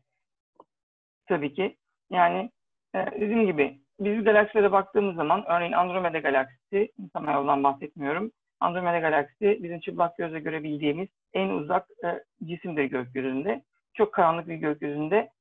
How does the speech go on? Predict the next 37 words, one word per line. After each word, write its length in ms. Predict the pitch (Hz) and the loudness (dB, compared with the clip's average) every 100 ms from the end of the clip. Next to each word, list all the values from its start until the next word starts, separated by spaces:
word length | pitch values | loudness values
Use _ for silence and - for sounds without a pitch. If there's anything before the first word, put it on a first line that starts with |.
| _ 175 | _ -4
E, 220 | 180 185 | -2 -2
biz 100 | 180 | 0
ona 160 | 175 | 2
baktığımız 400 | 170 170 - 180 | 2 0 -4 -6
zaman 160 | 160 196 | -4 -4
çok 180 | - - | -6 -16
sönük 360 | - 415 392 | -2 2 2
bir 80 | 220 | 0
cisim 260 | 202 226 202 | -2 0 0
gibi 180 | 214 208 | -2 4
görürüz 380 | 214 208 156 | 6 6 2
gökyüzünde 420 | 151 143 151 147 151 | -4 -4 -4 -4 0
nerede 300 | 156 151 151 | 0 -2 -6
bulabileceğimizi 580 | 151 143 135 175 247 | -6 -4 -6 -6 -6
biliyorsak 480 | 247 214 180 147 - | -2 2 0 0 -10
eğer. 280 | - - - _ _ _ _ - | -10 -12 -14 _ _ _ _ -2
Şimdi 120 | - | 0
Andromeda 320 | 175 196 208 | 2 2 4
galaksisinde 760 | 202 196 190 _ 202 196 196 - _ | 4 4 2 _ -4 0 -2 -4 _
yaklaşık 340 | 170 165 - - | -2 -2 -6 0
olarak 300 | 175 175 165 | 2 2 0
beş 200 | 190 202 | -2 -4
yüz 120 | 185 | -8
milyar 340 | 165 160 156 | -6 -2 -2
kadar 260 | 156 196 226 | 0 0 2
yıldız 380 | 220 208 214 170 | 2 4 2 2
var. 180 | - - _ _ _ _ | -2 -4 _ _ _ _
Kimi 300 | - - - _ _ - | -8 -8 -10 _ _ -6
verilere 420 | 175 160 160 151 | -4 -2 -2 -2
göre 240 | 156 160 160 | -2 -4 -4
değişiyor, 420 | 175 170 - - | -4 -4 -6 -6
dört 220 | 160 - | -12 -14
yüz 80 | - | -16
milyar, 360 | - - - | -10 -8 -6
beş 200 | - - | -8 -10
yüz 120 | 180 175 | -12 -10
milyar. 300 | 190 247 | -6 -6